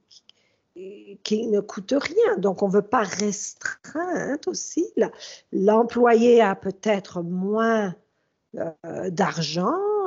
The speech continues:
euh, et on veut pas leur faire dépenser plus d'argent,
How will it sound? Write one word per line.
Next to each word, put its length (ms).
euh, 600
et 120
on 80
veut 140
pas 560
leur 300
faire 380
dépenser 540
plus 220
d'argent, 420